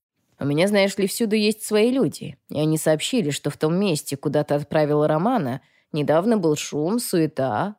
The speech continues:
полиция, так что Романа можно не ждать. Придётся применить к тебе более убедительные меры». Он потёр руки и продолжил. «Ты ведь видела мои средневековые игрушки?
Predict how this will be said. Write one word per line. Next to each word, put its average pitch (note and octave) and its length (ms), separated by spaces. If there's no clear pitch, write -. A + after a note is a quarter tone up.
полиция, D#3 800
так C#3 160
что - 160
Романа E3 440
можно F3 320
не A3+ 180
ждать. - 460
Придётся C#3+ 500
применить A3 480
к - 80
тебе A3 240
более E3 340
убедительные F#3+ 800
меры». C#3+ 400
Он D#3+ 120
потёр D#3+ 320
руки G3 280
и C#3 40
продолжил. C#3 600
«Ты - 100
ведь C#3 200
видела C#4 360
мои E3+ 240
средневековые F#3 920
игрушки? C3+ 600